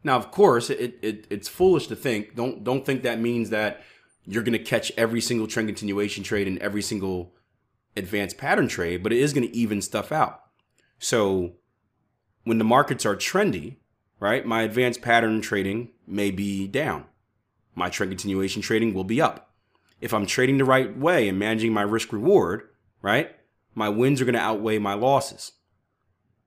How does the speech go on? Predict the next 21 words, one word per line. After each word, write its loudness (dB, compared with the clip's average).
So -6
I'm -4
still -2
gonna -2
be -4
profitable. -6
Vice -2
versa, 0
when -4
the -4
market's -2
in -2
consolidation, 0
my -2
trend -4
continuation, -2
uh, -4
strategy 0
is -2
probably 0
gonna -4